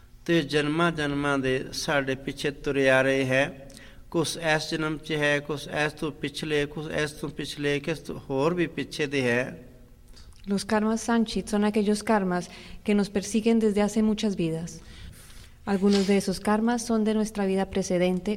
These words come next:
Speaker 2: otros de incluso vidas anteriores, y así, en general, son estos los karmas que nos acompañan y que hemos acumulado a través de in-, innumerables vidas।
Speaker 1: ਜਿਸ ਤਰ੍ਹਾਂ ਕਿਰਿਆਮਾਨ ਕਰਮ ਹੈ,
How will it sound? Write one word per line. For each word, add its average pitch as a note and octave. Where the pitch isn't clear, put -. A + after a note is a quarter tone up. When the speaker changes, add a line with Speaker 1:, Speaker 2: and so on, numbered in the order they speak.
Speaker 2:
otros G#3+
de A3
incluso G#3+
vidas G3
anteriores, F#3+
y G#3
así, G3+
en G#3+
general, G#3
son A3+
estos A3+
los G#3
karmas F#3
que G#3
nos G3
acompañan G3+
y G#3+
que G#3+
hemos G#3+
acumulado G3+
a G3+
través G3+
de G#3
in-, G3+
innumerables F#3+
vidas। E3+
Speaker 1:
ਜਿਸ E3+
ਤਰ੍ਹਾਂ C3+
ਕਿਰਿਆਮਾਨ D3+
ਕਰਮ C3+
ਹੈ, C3